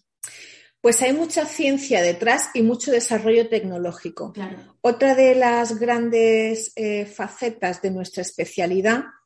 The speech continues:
Speaker 1: porque, eh, es todo el desarrollo de la tecnología endoscópica.
Speaker 2: Ujú.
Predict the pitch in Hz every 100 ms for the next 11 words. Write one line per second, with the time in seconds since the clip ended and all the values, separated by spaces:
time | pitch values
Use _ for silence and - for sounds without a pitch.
0 | _ _ _ _ _ _ - 196 - 190
1 | 175 165 - - 190 175 165 170 - 220
2 | 233 - 233 226 220 226 220 208 220 226
3 | 208 202 185 175 180 - 196 185 160 -
4 | 175 165 165 - 175 _ - - 202 208
5 | 269